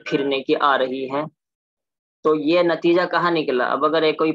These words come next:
पाकीज़ा लड़की जो घर में बैठी हो, वो ऐसा कर सकती है? वो तो ऐसा सोच भी नहीं सकती। तो ये जो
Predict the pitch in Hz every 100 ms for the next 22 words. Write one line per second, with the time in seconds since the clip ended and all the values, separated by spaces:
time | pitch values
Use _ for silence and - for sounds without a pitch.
0 | 143 139 151 151 156 151 147 165 156 143
1 | 139 147 156 151 147 160 160 160 147 147
2 | 151 147 139 156 - 170 143 127 143 156
3 | 151 156 - 143 139 147 147 143 143 139
4 | - - 135 _ _ _ - 135 147 147
5 | 147 151 151